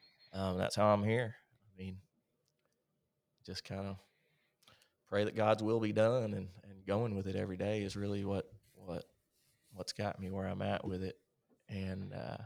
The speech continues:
um, been very fortunate to, you know, prior to the clinicians and,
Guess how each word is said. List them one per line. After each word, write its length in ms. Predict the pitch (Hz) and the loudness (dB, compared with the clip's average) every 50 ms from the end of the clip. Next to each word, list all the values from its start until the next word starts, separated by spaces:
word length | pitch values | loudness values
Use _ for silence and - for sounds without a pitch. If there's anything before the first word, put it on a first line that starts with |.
| 104 - _ _ _ _ _ _ _ _ _ _ _ _ _ _ _ _ - | -14 -18 _ _ _ _ _ _ _ _ _ _ _ _ _ _ _ _ -12
um, 360 | 95 95 92 90 95 101 101 101 _ _ _ _ _ | -10 -8 -8 -8 -10 -10 -14 -16 _ _ _ _ _
been 160 | - 98 98 | -4 -4 0
very 260 | 98 98 98 98 101 92 | 2 4 4 4 2 0
fortunate 640 | - - - 107 107 107 - - 95 95 95 90 - - - _ | -2 2 2 4 4 2 0 -4 -2 -2 -2 -2 -4 -6 -14 _
to, 380 | - 98 95 95 92 98 104 - _ _ _ _ _ _ _ _ _ _ _ _ _ _ _ _ _ - | -6 -4 -4 -2 -4 -4 -6 -10 _ _ _ _ _ _ _ _ _ _ _ _ _ _ _ _ _ 0
you 60 | 113 | 4
know, 140 | 101 90 78 | 4 4 8
prior 320 | 80 110 107 104 104 101 | 12 12 12 12 12 12
to 140 | 98 - 101 | 10 6 2
the 80 | 95 90 | 0 0
clinicians 720 | - - 101 95 95 98 101 - - - 90 90 92 90 87 | 2 2 2 4 4 4 2 2 0 -2 -4 -4 -4 -6 -10
and, 200 | 87 90 87 | -14 -16 -18